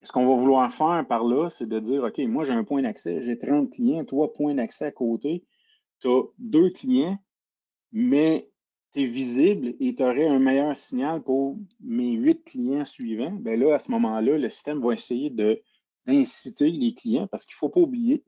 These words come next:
et chose importante ici que je veux allumer, celui qui décide, le, celui qui prend la décision sur qui il se connecte, c'est le client. Ce n'est pas le point d'accès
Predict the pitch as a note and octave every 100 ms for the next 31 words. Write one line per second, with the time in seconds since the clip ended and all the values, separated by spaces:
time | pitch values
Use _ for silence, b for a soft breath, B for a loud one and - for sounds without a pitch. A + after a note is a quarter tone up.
0 | - G#2 - C3 A#2+ A#2+ A2+ A2+ - B2
1 | A#2+ - C3+ A#2 G2+ A#2 A2 G#2 A2 D3
2 | b b b _ _ _ _ _ - -
3 | D3 E3 F#3+ - B2 A#2+ A#2+ - D#3 C#3
4 | - _ _ _ _ _ _ _ _ _
5 | _ - B2 - C#3+ D3 E3+ - C3+ C#3+
6 | A#2+ A2+ C#3 C#3+ C3+ A#2+ C3+ E3 - -
7 | _ - D3+ - A#2 B2+ - - B2+ A2+
8 | - - G#2+ - - - A2+ B2+ B2 -
9 | F3+ E3 B2 - - C#3+ C#3+ A#2+ - -
10 | A#2+